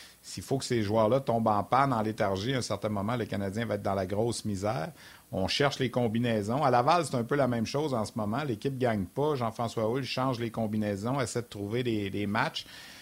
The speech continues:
Euh, comme entraîneur, Guy, c'est ça la job. C'est ça qui est pas toujours évident parce que ça devient comme un cercle vicieux.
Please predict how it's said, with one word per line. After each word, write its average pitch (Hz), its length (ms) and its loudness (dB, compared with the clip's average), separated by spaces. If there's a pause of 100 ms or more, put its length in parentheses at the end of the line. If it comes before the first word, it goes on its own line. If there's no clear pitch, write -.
(180)
Euh, 85 120 0
comme 117 200 2
entraîneur, 123 560 4
Guy, 127 180 0
c'est 104 180 -2
ça 135 160 4
la 117 140 6
job. 151 340 2
C'est 110 200 -6
ça 139 160 -2
qui 120 120 -2
est - 20 -6
pas 120 180 0
toujours 117 340 0
évident 117 520 0
parce 107 120 -2
que - 40 -6
ça 107 80 0
devient 107 260 0
comme 127 160 0
un 113 120 0
cercle 113 240 -2
vicieux. 147 460 -4